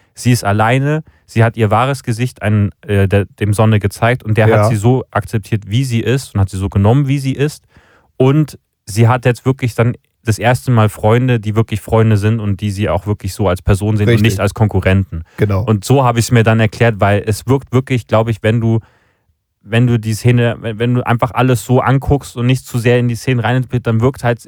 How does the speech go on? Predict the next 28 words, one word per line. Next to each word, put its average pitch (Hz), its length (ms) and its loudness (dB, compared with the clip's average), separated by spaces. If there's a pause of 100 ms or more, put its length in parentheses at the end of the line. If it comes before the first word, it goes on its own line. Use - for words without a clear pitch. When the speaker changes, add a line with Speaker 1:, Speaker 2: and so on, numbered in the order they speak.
(100)
Speaker 1:
sehr, 107 320 -2
sehr, 113 280 -2
weil, 107 160 0
wie 117 100 0
gesagt, 117 380 0
du 104 80 2
hast 135 200 -2
nur 110 120 2
zweieinhalb 95 480 -2
Stunden. 101 420 -2 (140)
Speaker 2:
Ja. 110 380 4
Speaker 1:
Und 120 120 4
dann, 117 140 4 (180)
dann 113 300 2
sitzt - 320 -4
du 123 40 -2
drin, 120 200 2
denkst 117 200 0
dir 117 120 -2
nach 113 140 0
einer 117 260 2
Stunde, 120 400 0
warum 110 320 0
macht 120 220 -4
sie 120 120 -8
da 117 140 -2
mit? 135 200 0
Sie, - 280 -6